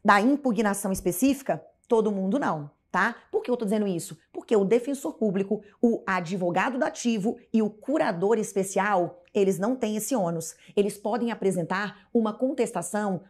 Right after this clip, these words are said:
uma defesa genérica ou por negativa geral. Sa-, tá? Diferente, se não for defensor, se não for advogado ativo, se não for curador,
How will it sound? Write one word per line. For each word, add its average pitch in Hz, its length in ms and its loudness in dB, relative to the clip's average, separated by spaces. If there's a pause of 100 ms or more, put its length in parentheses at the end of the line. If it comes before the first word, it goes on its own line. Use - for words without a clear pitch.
uma 220 200 0
defesa 214 500 0
genérica 196 640 0 (180)
ou 240 180 6
por 233 220 -2
negativa 214 640 -2
geral. 151 480 -2 (240)
Sa-, - 180 -4
tá? - 300 2
Diferente, 233 760 0
se - 140 0
não 208 100 2
for 220 160 -2
defensor, 247 640 0
se - 140 -4
não 175 80 0
for 214 140 -2
advogado 247 360 -4
ativo, 214 420 -4 (140)
se - 140 -4
não 165 60 -2
for 208 140 -4
curador, 208 480 0